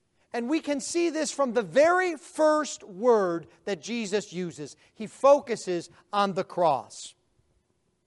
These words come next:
In verse thirty-one, our Lord says, "Now is the Son of Man glorified, and God is glorified in him."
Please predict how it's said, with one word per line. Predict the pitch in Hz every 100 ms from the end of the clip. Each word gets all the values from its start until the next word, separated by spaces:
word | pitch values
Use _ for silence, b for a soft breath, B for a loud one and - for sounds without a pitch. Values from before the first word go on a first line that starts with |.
| _ _ _
In | 190
verse | 180 277 -
thirty-one, | 277 262 247 247 247 240
our | 226 226
Lord | 220 220 196
says, | 202 175 170 - b b b b
"Now | 147 165 233 294 285 190 139 127 - _ _ _ _ _ _ _ _ _ _ _ _ -
is | 226 160
the | 208
Son | - 233
of | 208 170
Man | 196 185 170
glorified, | 180 170 143 127 98 _ _ _ _ _ _ _ _ _ _ _ _ -
and | 151
God | 123 240 214 165 143 135 _ _ _ _ _ _ _ -
is | 196
glorified | - 226 226 202 - 170 151 147 190
in | 147
him." | 127 98